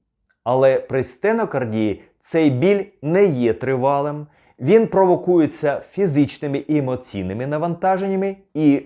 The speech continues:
в спокої частіше сам проходить. Серце може боліти і через запалення зовнішньої його оболонки. Ця оболонка називається перикардом,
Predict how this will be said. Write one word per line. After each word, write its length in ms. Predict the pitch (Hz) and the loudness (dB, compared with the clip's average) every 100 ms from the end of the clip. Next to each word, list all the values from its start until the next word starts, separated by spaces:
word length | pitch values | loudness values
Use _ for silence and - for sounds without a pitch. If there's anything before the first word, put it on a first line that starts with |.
| _ | _
в 40 | - | -20
спокої 680 | - - 254 262 147 104 | -10 2 2 4 0 0
частіше 560 | - 107 - 220 - 214 | -4 -12 -10 -14 -8 -10
сам 360 | - 127 143 | -6 -4 -4
проходить. 520 | 151 147 - 104 78 - _ _ _ _ _ _ | -4 -6 -4 -6 -6 -14 _ _ _ _ _ _
Серце 480 | _ - 135 113 123 | _ 2 2 2 -4
може 220 | 113 107 | -4 -4
боліти 460 | 98 107 190 196 139 | -2 -2 0 -2 -4
і 80 | 139 | -6
через 400 | - 165 175 180 - - | -2 0 0 -2 -16 -8
запалення 840 | 110 143 - 107 107 127 170 208 208 _ | -2 -2 2 0 2 -2 -4 -6 -8 _
зовнішньої 920 | 117 101 180 202 175 160 - 127 110 | -8 4 8 8 4 -6 -8 -10 -6
його 300 | 107 117 - | -4 -4 -4
оболонки. 600 | 110 143 123 104 - 85 _ _ | -4 -4 -4 -8 -12 -20 _ _
Ця 260 | - 151 127 | -2 0 2
оболонка 600 | 120 101 110 175 180 139 | 0 -2 0 0 -2 -6
називається 540 | 101 117 117 101 104 - _ _ - | -4 0 0 0 -10 -12 _ _ 2
перикардом, 880 | 180 170 123 120 101 98 135 214 | 6 6 4 2 0 0 -2 -2